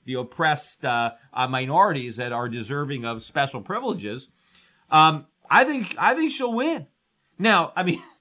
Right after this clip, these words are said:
<laughs> that is a pretty dangerous, uh, thing. I think, you know, Oprah is a businesswoman at least, and she's a self-made billionaire, right? In fact, I don't think she inherited anything. I mean, uh, Trump at least, you know, got something from his father. So, I mean, she certainly,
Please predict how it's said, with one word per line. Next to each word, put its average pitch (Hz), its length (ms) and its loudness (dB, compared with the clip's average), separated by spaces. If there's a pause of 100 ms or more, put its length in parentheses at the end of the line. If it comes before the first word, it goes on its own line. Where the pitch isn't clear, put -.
(240)
<laughs> - 420 -20
that 196 220 6
is 185 160 2
a 175 80 0
pretty 208 480 -4
dangerous, 147 920 -4 (500)
uh, 123 360 4
thing. 175 500 -2
I 143 120 -2
think, 151 180 -2
you 180 60 -6
know, 151 180 -2 (140)
Oprah 277 360 2
is 262 140 -4
a 262 40 -4
businesswoman 196 720 0
at 160 100 -6
least, 180 320 -4
and 160 100 -6
she's 170 220 -10
a 170 80 -8
self-made 208 720 -4
billionaire, 180 640 -6 (420)
right? 151 180 -2
In 165 100 -2
fact, 180 220 0
I 180 100 4
don't 240 120 4
think 202 160 -2
she 175 160 -6
inherited 165 420 0
anything. 185 460 -6
I 143 60 -8
mean, 151 320 -6 (240)
uh, 131 220 4
Trump 202 280 0
at 156 80 -4
least, 151 300 -4
you 165 60 -4
know, 123 100 -6
got 139 220 -4
something 170 380 -6
from 131 200 -8
his 110 120 -12
father. 147 460 0
So, 156 200 -2
I 151 40 2
mean, 156 140 0
she 180 160 -10
certainly, 220 600 -2